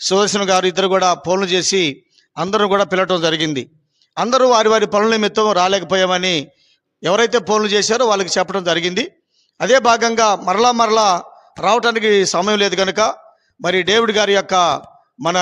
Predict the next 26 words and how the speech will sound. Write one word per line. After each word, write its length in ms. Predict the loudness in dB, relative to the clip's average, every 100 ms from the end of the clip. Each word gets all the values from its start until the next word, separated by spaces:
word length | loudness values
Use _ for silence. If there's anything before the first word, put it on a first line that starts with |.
| 0
ఈ 140 | 0
ఇనుకొండ 300 | -2 -2 0
నియోజకవర్గ 560 | 0 0 0 0 0 -2
ప్రెసిడెంట్ 420 | -2 -4 -4 -4
గారి 220 | -4 -4
డేవిడ్ 240 | -2 -2 -2
గారి 260 | -6 -8
యొక్క 320 | -6 -2 -4 -6 _ _ _ -8
మేరకు, 420 | -2 0 0 2
ఆయన 200 | 2 2
అనారోగ్యం 460 | 0 0 0 0 -2
కారణం 320 | 0 -2 -2 -2
చేత 300 | -2 0 -2 -6 _ _ _
ఈరోజు 380 | -2 2 2 2
ఈ 60 | 0
కమిటీకి 840 | 0 -2 -2 -2 0 0 -2 -8 _ -4
ఏసీసీ 440 | -2 0 -2 -2
వారిని, 420 | 0 0 -2 -4 -4 _ _ _ -4
ఆ, 240 | 0 0
డేవిడ్ 320 | 0 0 2
గారిని, 360 | 2 0 0 -2
అదేవిధంగా 500 | 0 0 -2 0 0 -2 -4 -12 _ _ -4
డేవిడ్ 260 | -2 0
అయ్య 200 | 0 -2
గారిని, 300 | 0 0 0
అదేవిధంగా, 840 | 0 0 0 0 0 0 0 -4